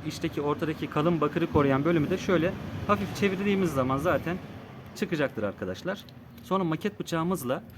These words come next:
bakın gözümüzden kaçmış parça olabilir. Şöyle geriye doğru bastırıyoruz ki ince tellerden birisi gözümüzden kaçmış buraya değiyorsa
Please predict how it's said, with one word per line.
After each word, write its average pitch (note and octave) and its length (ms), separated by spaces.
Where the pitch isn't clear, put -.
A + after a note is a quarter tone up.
bakın - 300
gözümüzden D3+ 440
kaçmış E3 320
parça D#3 320
olabilir. D#3+ 200
Şöyle F3 260
geriye F#3 320
doğru D#3+ 180
bastırıyoruz F#3+ 520
ki - 100
ince E3+ 240
tellerden D3+ 540
birisi D#3 340
gözümüzden D#3+ 440
kaçmış D3+ 360
buraya D#3+ 240
değiyorsa F3+ 520